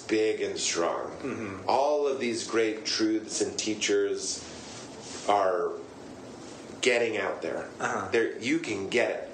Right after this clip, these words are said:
Speaker 1: You can listen
Speaker 2: I
Speaker 1: to
Speaker 2: can
Speaker 1: it
Speaker 2: listen to all of Rob Bell's lectures.
Speaker 1: for free.
Speaker 2: Even, like, a
Speaker 1: Easy.
Speaker 2: fundamentalist pastor in te-,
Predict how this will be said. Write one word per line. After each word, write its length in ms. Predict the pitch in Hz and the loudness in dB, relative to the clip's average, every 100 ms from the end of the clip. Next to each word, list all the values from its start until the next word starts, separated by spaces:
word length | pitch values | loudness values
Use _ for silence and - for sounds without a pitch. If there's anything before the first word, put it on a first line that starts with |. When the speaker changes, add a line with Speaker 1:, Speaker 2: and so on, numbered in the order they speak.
| - | -6
Speaker 1:
You 100 | 120 | -2
can 300 | 120 101 95 | 0 0 2
listen 320 | 107 123 135 113 | 2 2 0 0
Speaker 2:
I 40 | |
Speaker 1:
to 40 | |
Speaker 2:
can 100 | 127 | 2
Speaker 1:
it 40 | 123 | 4
Speaker 2:
listen 240 | 123 - | 2 -2
to 60 | 131 | 0
all 240 | 143 151 | 2 2
of 60 | 143 | 2
Rob 200 | 139 139 | 2 2
Bell's 280 | 131 127 123 | 0 0 0
lectures. 760 | 113 - 123 117 113 113 - - - | 0 0 -2 -2 -2 -4 -8 -12 -12
Speaker 1:
for 240 | - 139 151 | 0 2 2
free. 460 | 120 113 107 101 - - | 2 2 2 -4 -8 -4
Speaker 2:
Even, 260 | 190 185 | 0 2
like, 120 | 156 120 | 2 0
a 60 | |
Speaker 1:
Easy. 80 | 120 | 2
Speaker 2:
fundamentalist 580 | 165 165 156 151 156 - | 2 2 0 0 -2 2
pastor 300 | 139 139 135 | 0 2 -2
in 60 | 123 | -2
te-, 140 | 143 | -2